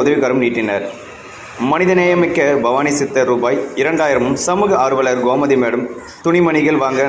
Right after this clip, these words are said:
நாலாயிரம் ரூபாய் அனுப்பி வைத்தனர். பெயர் கூற விரும்பாத சிலர் தங்களால் இயன்ற தொகையும் அனுப்பினார்கள். மனிதநேயர் பாலசுப்ரமணிய ஐயா முப்பது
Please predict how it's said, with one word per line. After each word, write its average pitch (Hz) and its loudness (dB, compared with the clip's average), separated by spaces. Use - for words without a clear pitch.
நாலாயிரம் 143 2
ரூபாய் 127 2
அனுப்பி 131 -2
வைத்தனர். 107 -2
பெயர் 143 2
கூற 135 2
விரும்பாத 131 0
சிலர் 160 0
தங்களால் 143 2
இயன்ற 135 2
தொகையும் 127 2
அனுப்பினார்கள். 117 -2
மனிதநேயர் 147 2
பாலசுப்ரமணிய 131 0
ஐயா 127 2
முப்பது 160 0